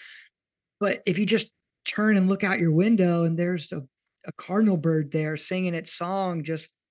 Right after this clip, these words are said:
glistening in the sunlight, like, you could behold something so unbelievably miraculous as that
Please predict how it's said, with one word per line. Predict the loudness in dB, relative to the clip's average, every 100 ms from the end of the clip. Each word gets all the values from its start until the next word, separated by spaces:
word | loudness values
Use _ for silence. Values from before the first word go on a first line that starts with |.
| _ -6
glistening | 0 0 0 -4 -4
in | -4
the | -6
sunlight, | -8 -8 -6 -6 -6 -8 -10
like, | -12 -14 _ _ _ -4
you | -2
could | 0 -2
behold | -2 -2 -4 -4
something | -6 -8 -8 -10
so | -10 -6 0 0 0
unbelievably | -2 -2 -2 -2 -2 -2 -4 -2 -2 -2 -4 _ _ _ _ _ _ -14
miraculous | -10 -8 -8 -8 -8 -4 -4 -2 -6 -6 -8 -8 -10 -14 _ -6
as | -4 -2
that | -2 -2 -4 -8